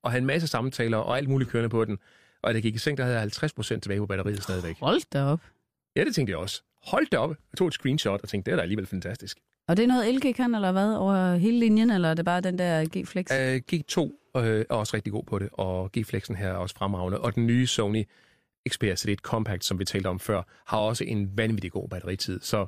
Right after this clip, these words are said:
Speaker 1: vi begynder at komme efter det.
Speaker 2: Ja, fordi det er i hvert fald møgirriterende som forbruger at ikke kunne gå en hel dag igennem, uden at man skal til at spørge omkring efter en, øh,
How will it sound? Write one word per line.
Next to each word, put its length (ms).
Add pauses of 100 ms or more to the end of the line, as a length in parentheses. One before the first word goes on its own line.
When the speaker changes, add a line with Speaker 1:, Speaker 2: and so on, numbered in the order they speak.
(120)
Speaker 1:
vi 80
begynder 320 (100)
at 60
komme 320
efter 240
det. 120 (480)
Speaker 2:
Ja, 120
fordi 240
det 160
er 40
i 40
hvert 160
fald 220 (200)
møgirriterende 640
som 140
forbruger 440 (280)
at 60
ikke 100
kunne 140
gå 80
en 100
hel 160
dag 160
igennem, 300
uden 140
at 60
man 160
skal 140
til 100
at 60
spørge 360
omkring 320
efter 180
en, 200
øh, 220